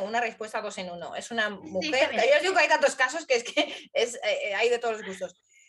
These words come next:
Speaker 1: Una mujer que tiene una obra absolutamente importante y relevante en calidad artística, ya no tanto en su vida, tanto drama o menos drama o lo que le fuese a pasar, em, es Julia Lama.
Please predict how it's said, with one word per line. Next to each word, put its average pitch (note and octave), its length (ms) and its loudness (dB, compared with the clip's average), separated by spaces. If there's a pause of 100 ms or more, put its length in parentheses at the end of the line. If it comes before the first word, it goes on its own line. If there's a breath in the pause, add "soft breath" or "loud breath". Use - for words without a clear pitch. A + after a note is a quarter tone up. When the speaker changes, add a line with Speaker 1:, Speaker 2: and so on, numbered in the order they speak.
(280 soft breath)
Speaker 1:
Una D#4 200 2
mujer F4+ 280 2
que D4+ 100 0
tiene D4+ 220 2
una C#4 340 4
obra C#4 200 6
absolutamente A#3+ 840 0
importante B3+ 880 -2
y B3 60 -8
relevante A3 720 -2
en G3 80 -12
calidad A3+ 340 0
artística, A3 600 -6
ya A3 160 -2
no C4 180 -4
tanto C4 280 0
en C4 100 4
su A3+ 220 -6
vida, A#3+ 220 -2 (220)
tanto A3+ 300 -4
drama G#3+ 280 -2
o - 20 -8
menos G3+ 260 -8
drama A#3+ 340 0
o G#3 120 2
lo F#3 120 0
que F#3 60 -14
le F3+ 300 0
fuese F#3+ 220 -10
a F#3+ 60 -10
pasar, F#3+ 380 -2 (420 soft breath)
em, G3+ 880 0 (120)
es B3+ 320 4
Julia A#3+ 400 0
Lama. F3 440 -4